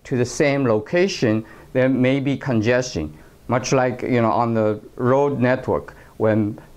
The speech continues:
a lot of people all wanted to go to a concert, Bills game, and so on. So the difference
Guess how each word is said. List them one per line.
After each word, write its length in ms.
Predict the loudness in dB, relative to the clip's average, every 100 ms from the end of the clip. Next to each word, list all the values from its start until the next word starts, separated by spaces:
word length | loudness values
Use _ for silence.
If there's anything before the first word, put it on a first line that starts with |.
| -8
a 40 | -2
lot 180 | 0 0
of 100 | -2
people 260 | -2 2
all 200 | 2 2
wanted 200 | 2 0
to 80 | 0
go 140 | -2
to 160 | -2 -2
a 40 |
concert, 760 | -2 -2 -2 0 0 2 0 -2
Bills 380 | 2 2 2 -2
game, 420 | -2 0 0 -2
and 140 | -2
so 240 | 0 0 2
on. 280 | 0 -4 -6 -18 -20 -20
So 440 | 0 2 2 -2 -10 -20 -20 -20 -20 -20 -20 -20 -20 0
the 380 | 4 4 2 0
difference 720 | 0 2 2 2 -2 -6 -10